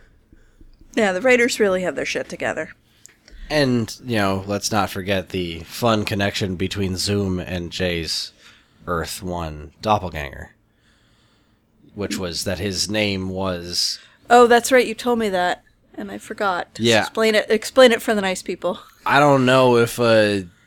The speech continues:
Speaker 2: this is gonna turn into something or if it was just a cute little Easter egg that they were playing with, but Jay's Earth One doppelganger's name was, I think, uh,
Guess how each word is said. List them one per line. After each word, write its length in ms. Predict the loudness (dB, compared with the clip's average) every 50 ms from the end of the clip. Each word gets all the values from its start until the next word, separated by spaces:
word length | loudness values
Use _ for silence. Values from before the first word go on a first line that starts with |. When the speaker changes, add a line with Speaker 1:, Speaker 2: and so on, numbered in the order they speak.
| _
Speaker 2:
this 380 | -20 -12 -6 -4 -2 -2 -2 -2
is 420 | -2 -2 -4 -4 -4 -6 -6 -6 -4 -2
gonna 260 | 0 2 2 0 0
turn 320 | -2 -4 -4 -2 0 2
into 240 | 4 4 4 4 4
something 440 | 4 4 4 4 4 4 2 4 4
or 100 | 2 2
if 100 | 0 0
it 40 | -2
was 160 | -2 -2 -2 -4
just 180 | -4 -6 -8 -8
a 40 |
cute 260 | -8 -4 0 0 0 0
little 220 | 0 -2 -2 0
Easter 320 | 0 -2 -2 0 0 2
egg 160 | 2 2 0 -2
that 80 | -4
they 120 | -4 -2 -2
were 80 | -2 -2
playing 380 | -2 -2 0 0 0 0 -2
with, 280 | -2 -2 -4 -4 -6 -8 _
but 320 | -2 0 0 0 -2 -4 -6 _ -20 -20 -20 -18 -16 -14 -10 -4
Jay's 380 | 0 2 2 2 2 0 -2 -4
Earth 260 | -2 -2 -2 -2 -2 -2
One 320 | -2 0 0 0 0 0
doppelganger's 880 | 2 2 2 2 2 0 -2 -2 -2 -2 -2 -2 -2 -2 -4 -4 -4 -4
name 380 | -2 0 0 0 -2 -2 -4
was, 280 | -4 -4 -4 -4 -4 -6 -8
I 60 | -10
think, 300 | -10 -8 -8 -8 -6 -6
uh, 280 | -8 -8 -8 -10 -14